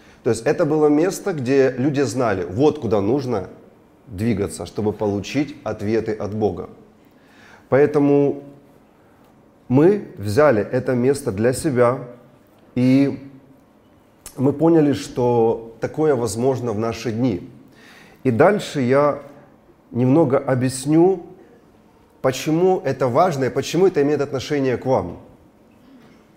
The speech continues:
И это хороший вопрос, почему я говорю здесь об этом.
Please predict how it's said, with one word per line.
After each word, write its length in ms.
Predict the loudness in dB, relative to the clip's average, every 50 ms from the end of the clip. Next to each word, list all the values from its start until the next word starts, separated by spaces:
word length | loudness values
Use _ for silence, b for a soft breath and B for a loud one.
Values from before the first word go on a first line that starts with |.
| _ _ _
И 60 | 0
это 180 | 0 2 2 0
хороший 380 | 0 2 0 0 0 0 0
вопрос, 320 | -2 -2 0 -2 -4 -4 -2
почему 500 | -4 -4 -4 -2 -2 0 2 2 4 4
я 140 | 2 2
говорю 260 | 2 2 0 0 0 -2
здесь 300 | -2 -2 -2 -2 -2 -2
об 160 | 0 2 0
этом. 260 | 0 0 -4 -14